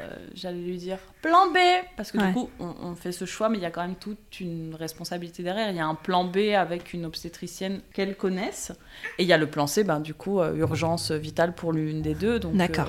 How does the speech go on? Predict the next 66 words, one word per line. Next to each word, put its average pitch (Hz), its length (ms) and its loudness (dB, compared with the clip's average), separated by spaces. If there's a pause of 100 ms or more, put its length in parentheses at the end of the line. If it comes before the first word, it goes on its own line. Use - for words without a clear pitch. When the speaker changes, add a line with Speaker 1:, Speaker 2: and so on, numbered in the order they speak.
(140)
Speaker 1:
euh, - 140 -16
le 160 80 -6
départ, 160 340 0
c'est, - 240 -8
c'est, 539 140 8 (240)
c'est 508 80 10
pas 523 100 12
non 370 160 8 (140)
plus - 80 6 (120)
à 170 80 10
l'arrache. 165 520 4
Euh, 156 200 -4 (240)
il - 40 -2
y - 20 2
a 170 40 0
quand 170 120 0
même, 175 220 2
tu 180 140 -4
signes 175 200 -2
quand 180 120 8
même 180 80 10
Speaker 2:
Il 170 40 6
y 170 40 6
a - 20 6
Speaker 1:
des 165 100 2
décharges 190 460 8
et 165 60 0
des... 160 360 -4 (240)
Enfin, 156 140 0
elles 147 60 0
sont 160 160 -2
bien 175 200 0
couvertes, 165 380 -6
quoi. 156 140 -2
Elles 156 120 -8
ont, 156 120 -10 (140)
elles 165 120 -10
ont 165 60 -8
bien 170 160 -4
monté 175 220 -4
Speaker 2:
Ok. 175 140 12
Speaker 1:
leur - 140 12
petit - 120 -6
truc. - 200 -8 (180)
Speaker 2:
Et 214 60 0
s'il 247 140 0
se - 40 -4
passe 233 160 4
quoi 208 100 4
que - 80 -2
ce 190 80 0
soit, 254 220 8
t'as, 196 380 12
euh, 170 520 8
t'as 196 100 10
l'hôpital 190 360 6
qui - 120 8
est - 20 12
à 185 80 10
côté. 196 240 4
Enfin, 247 240 4
comment 190 340 4
Speaker 1:
Alors, 220 120 6
Speaker 2:
ça 196 60 4
se - 60 -2
passe ? 196 120 2